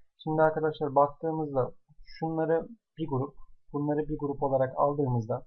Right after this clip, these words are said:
ne olacaktır? Ortada bakın çarpı var. Biz bunları toplamış oluyoruz o zaman. Değil mi?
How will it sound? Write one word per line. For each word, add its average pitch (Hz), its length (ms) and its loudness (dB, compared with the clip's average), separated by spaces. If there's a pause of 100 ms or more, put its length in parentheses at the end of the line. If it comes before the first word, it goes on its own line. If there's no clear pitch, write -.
(120)
ne 143 100 -2
olacaktır? 123 460 -2
Ortada 143 400 -2
bakın 143 200 -4
çarpı 131 360 2
var. 127 340 -4 (1160)
Biz 160 200 -8
bunları 151 460 -2 (840)
toplamış 160 420 2
oluyoruz 117 340 0
o 110 80 -8
zaman. 113 220 -8 (520)
Değil 175 120 -4
mi? 117 160 -4